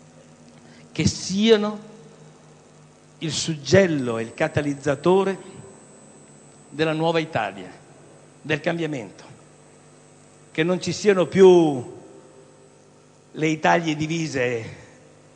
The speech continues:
Popolo della Libertà governa il centro, nelle regioni, nei comuni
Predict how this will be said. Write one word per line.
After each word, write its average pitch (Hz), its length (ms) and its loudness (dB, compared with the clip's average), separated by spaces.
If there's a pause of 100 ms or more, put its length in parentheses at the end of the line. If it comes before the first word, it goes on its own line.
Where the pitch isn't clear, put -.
(300)
Popolo 151 300 0
della 147 160 0
Libertà 143 320 0
governa 147 440 0
il 135 120 -4
centro, 151 580 -2
nelle 131 300 -6
regioni, 143 440 0
nei 131 160 -4
comuni 131 680 -4